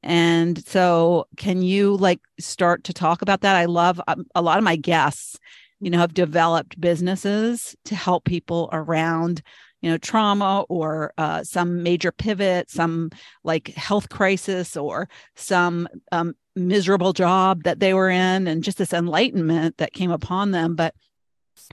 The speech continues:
for you, I mean, I think you were really in a deep, deep, dark place. And so I think what you do is so valuable. And that's one of the reasons I wanted to bring you on. And so I'm sure somebody will connect with that.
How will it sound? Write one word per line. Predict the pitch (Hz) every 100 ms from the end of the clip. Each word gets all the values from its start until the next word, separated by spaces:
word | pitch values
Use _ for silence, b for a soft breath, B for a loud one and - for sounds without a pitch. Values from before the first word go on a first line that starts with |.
| -
for | 180
you, | 185 269 262 196 175
I | 180
mean, | 185 175
I | 170
think | 202 196
you | 165 185 220
were | 185 175 165 B B
really | 170 190 190 180
in |
a | 170
deep, | 151 160 _ -
deep, | 180 175
dark | 170 160 - -
place. | 185 180 131 151 - -
And | 160 165
so | - 170 165 165 B B _ -
I | 180
think | 180
what | 165 170
you | 139 170
do | 160 170 180 190
is | 156
so | - - 175 175
valuable. | 165 156 175 175 156 160
And | 156 156 -
that's | - 165
one | 185 170
of |
the | 160
reasons | 160 170 170
I |
wanted | 185 185
to | 180
bring | 170 202
you | 214 233
on. | 277 339 254
And | 170 185
so | - 185 190 -
I'm | 175
sure | 185 208
somebody | 202 196 202
will | 196 196
connect | 214 196 -
with | 190
that. | - 143 -